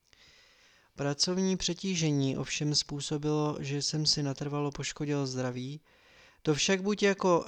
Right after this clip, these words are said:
nezajímavý detail, chtěl jsem totiž říci něco o intelektuálním významu jógy,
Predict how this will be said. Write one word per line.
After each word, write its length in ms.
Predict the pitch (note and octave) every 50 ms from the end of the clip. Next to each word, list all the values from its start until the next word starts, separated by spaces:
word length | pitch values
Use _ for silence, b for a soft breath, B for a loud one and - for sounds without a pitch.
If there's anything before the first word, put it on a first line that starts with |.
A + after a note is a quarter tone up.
| E3 D3+
nezajímavý 800 | D3+ D#3 D#3+ D3+ D#3 F3 F3+ F#3 F#3 F#3 F#3 F3+ E3+ E3+ D#3+ D3
detail, 680 | D3 D3+ D3 - D#3+ D#3+ D#3+ D#3+ D#3+ E3 E3 E3 D#3+ -
chtěl 380 | - - - - - D#3 D#3 D#3
jsem 260 | - - F#3 F3+ F3+
totiž 440 | F3 F#3 F3 - D3+ C#3+ C3+ C3+ C3+
říci 580 | C3+ D3 D3 D3 - - - D#3+ D#3+ D#3+ D#3 -
něco 500 | D#3+ D3+ D3+ D3+ - - - E3 D#3 C#3+
o 60 | -
intelektuálním 1080 | - D3 C#3+ C#3+ - D#3+ D#3 D#3+ D3+ - - - D#3+ D#3+ D#3+ D#3+ D#3+ D#3+ D#3+ D3+ D3 C#3+
významu 600 | C#3 C#3 C3+ C3+ C#3+ C#3+ D3+ E3 E3 D#3+ D3+ C#3
jógy, 440 | C3 C3 C3 C3 C3 C#3 D3 D3+ D#3